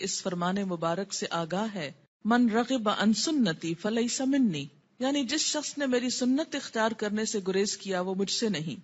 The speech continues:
वो किसी भी सुन्नत को मामूली और गैर अहम समझकर नजरअंदाज करने की जसारत नहीं कर सकता। हमारे यहाँ ये ट्रेंड बहुत आम हो गया है कि जो तो कुरान में लिखा है या जो फर्ज के दर्जे में है, वो तो हम कर लें, और सुन्नत,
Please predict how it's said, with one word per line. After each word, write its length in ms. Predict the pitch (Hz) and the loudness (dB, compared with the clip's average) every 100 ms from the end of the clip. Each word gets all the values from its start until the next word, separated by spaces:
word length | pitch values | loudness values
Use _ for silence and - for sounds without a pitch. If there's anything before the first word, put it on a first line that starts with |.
| _ _ 254 | _ _ -4
वो 80 | |
किसी 280 | 302 339 381 | 0 0 2
भी 120 | 359 | 2
सुन्नत 420 | 339 269 254 277 - | 2 2 2 0 0
को 120 | 262 | 0
मामूली 500 | 208 196 220 240 247 | 2 2 2 2 0
और 140 | 220 185 | 0 0
गैर 280 | 196 240 - | -2 -2 -2
अहम 220 | 190 277 294 | -2 -2 -2
समझकर 560 | 214 196 196 - 196 | -2 -2 -2 -4 -4
नजरअंदाज 680 | 185 180 185 170 165 180 190 | -2 -2 -2 -4 -2 -2 -2
करने 300 | - 175 175 | -4 -6 -6
की 140 | 175 180 | -8 -6
जसारत 520 | 160 165 165 185 202 | -6 -4 -4 -4 -4
नहीं 180 | 220 269 | -6 -4
कर 120 | 180 | -6
सकता। 400 | - 151 - 147 - _ _ | -6 -12 -12 -14 -14 _ _
हमारे 220 | 254 294 311 | -2 0 0
यहाँ 220 | 294 294 | 0 -2
ये 120 | 269 | -2
ट्रेंड 300 | 254 254 254 | -2 0 0
बहुत 260 | 214 220 220 | 0 0 0
आम 180 | 190 220 | 0 0
हो 160 | 208 | -2
गया 200 | 170 180 | -4 -4
है 180 | 180 202 | -4 -6
कि 140 | 202 202 | -6 -6
जो 200 | 185 240 | -2 -2
तो 160 | 240 226 | -2 -4
कुरान 300 | 208 180 208 | -2 0 0
में 140 | 208 | 0
लिखा 340 | 196 175 196 190 | -2 -6 -6 -4
है 200 | 185 190 | -2 -4
या 120 | 185 | -4
जो 180 | 175 202 | -4 -4
फर्ज 320 | - 240 240 | -2 -4 -4
के 120 | - 196 | -6 -4
दर्जे 320 | 175 165 196 | -4 -2 -2
में 160 | 185 180 | -2 -2
है, 180 | 175 180 - _ - | -4 -8 -12 _ -6
वो 100 | 254 | -4
तो 120 | 247 | -2
हम 200 | 214 196 | -2 -2
कर 200 | 190 175 180 | -2 -4 -2
लें, 200 | 180 175 _ _ - | -6 -8 _ _ -4
और 160 | 320 254 | -2 0
सुन्नत, 500 | 254 254 269 277 | 2 4 2 -2